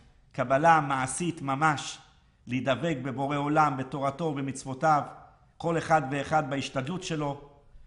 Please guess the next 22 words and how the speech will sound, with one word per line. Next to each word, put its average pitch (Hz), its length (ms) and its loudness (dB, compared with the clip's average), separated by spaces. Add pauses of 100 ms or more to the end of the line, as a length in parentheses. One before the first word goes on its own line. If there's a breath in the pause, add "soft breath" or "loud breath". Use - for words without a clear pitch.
(140)
ואז 143 280 4
נזכה 165 320 -4
בוודאי 151 400 0 (100)
כולנו 147 340 2 (260)
לשנה 156 340 -2
טובה 156 240 -2
ומבורכת, 135 680 -4
לכל 180 360 -4
אחד 160 280 0
ואחד, 170 340 0
לכל - 240 -6
אחת 123 280 -4
ואחת. 107 460 -8 (640)
פתקה 180 400 2
טבא, 190 420 8
ככה 151 220 0
היו 151 180 0
נוהגים 143 400 -2
לומר 147 280 0
לו 139 120 -4
שנה 127 360 -4
רבה. 113 200 0